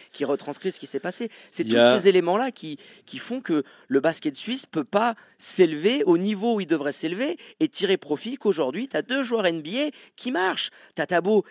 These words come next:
Speaker 1: qui commence à avoir de plus en plus de minutes à Houston, t'as Clint qui, on le rappelle, est le sportif suisse le mieux payé avec une équipe, hein, c'est dix-huit patates par an. Il faut qu'on puisse faire comme ont fait les Français, alors toute proportion gardée, les Italiens, les Espagnols,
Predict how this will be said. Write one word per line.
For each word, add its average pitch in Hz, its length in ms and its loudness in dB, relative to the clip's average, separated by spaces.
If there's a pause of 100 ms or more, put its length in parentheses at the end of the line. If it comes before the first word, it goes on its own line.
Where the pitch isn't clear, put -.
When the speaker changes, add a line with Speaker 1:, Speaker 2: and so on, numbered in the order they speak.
Speaker 1:
qui 127 100 -18
commence 151 300 -4
à - 20 -4
avoir 139 120 0
de 123 60 -2
plus 190 220 -6
en - 60 0
plus 175 160 -8
de 175 40 0
minutes 160 220 -2
à 117 60 -2
Houston, 247 440 -4
t'as 190 140 -4
Clint 220 300 -4
qui, - 180 -10
on 127 80 -2
le 131 60 -4
rappelle, 170 280 -2
est 127 40 0
le 190 180 4
sportif - 460 -10
suisse 190 320 -8
le 139 80 -2
mieux 190 200 2
payé 180 400 -2 (420)
avec 156 320 -2
une 170 80 0
équipe, 170 360 -4
hein, 139 100 0
c'est 113 140 -12
dix-huit 202 320 -6
patates 180 360 -4
par 131 200 -2
an. 302 180 -2 (320)
Il 147 100 -10
faut 277 180 -4
qu'on 202 140 -4
puisse - 220 -12
faire 202 160 -2
comme 147 160 -2
ont 143 60 -6
fait 131 160 -4
les 123 80 -4
Français, - 260 -12
alors 139 260 -4
toute - 160 -6
proportion 127 420 -10
gardée, 226 300 -4
les 165 180 -4
Italiens, 202 360 -4
les 165 160 -4
Espagnols, 185 420 -6